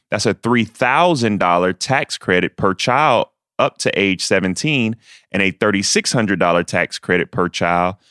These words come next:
under age six. That's a fifteen dollar minimum wage. All in, that's checks in pockets, shots in arms, and money for state and local government services that we rely on,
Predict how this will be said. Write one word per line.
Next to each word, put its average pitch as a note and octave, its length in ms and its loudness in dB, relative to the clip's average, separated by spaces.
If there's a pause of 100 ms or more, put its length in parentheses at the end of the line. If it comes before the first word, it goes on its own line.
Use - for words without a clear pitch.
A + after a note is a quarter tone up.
(280)
under A#2+ 480 0
age G2 380 0
six. - 580 -4 (400)
That's A#2 180 0
a A#2 60 0
fifteen A#2 420 0
dollar G2+ 240 4
minimum F#2+ 340 2
wage. A2 600 0 (380)
All D#3 300 4
in, B2+ 360 0 (240)
that's F#2 260 0
checks C3+ 400 0
in D#3 100 0
pockets, - 600 -2
shots - 420 -2
in C#3 100 0
arms, G2 460 2 (140)
and F2+ 180 0
money F#2 260 2
for A#2+ 120 -4
state A2 320 -2
and A2+ 120 -2
local G#2 260 0
government F#2+ 520 0
services G#2 680 -2 (260)
that F#2 80 0
we F#2 100 2
rely G#2+ 420 2
on, B1+ 240 -4